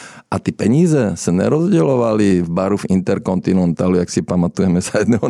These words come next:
náměstka za O D S, ani v bytě, jak to dělali socani, ale transparentně a ten sport je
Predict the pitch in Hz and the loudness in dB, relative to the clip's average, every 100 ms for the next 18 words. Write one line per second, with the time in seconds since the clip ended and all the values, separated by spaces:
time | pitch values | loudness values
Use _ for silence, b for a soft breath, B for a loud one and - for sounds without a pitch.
0 | 113 123 107 117 - 107 110 95 101 101 | -2 0 0 0 -2 0 0 0 0 2
1 | 98 - 113 131 147 113 101 95 98 95 | 0 -2 -2 0 2 2 2 0 0 0
2 | 87 95 92 92 90 92 92 - 123 123 | 0 0 2 2 0 -2 -4 -2 0 0
3 | 202 B B B B 170 165 113 92 90 | 0 B B B B -2 0 0 0 -2
4 | 95 - 117 131 123 143 139 127 123 120 | -2 -2 0 0 0 0 0 0 0 -2
5 | - 123 107 | -2 -2 0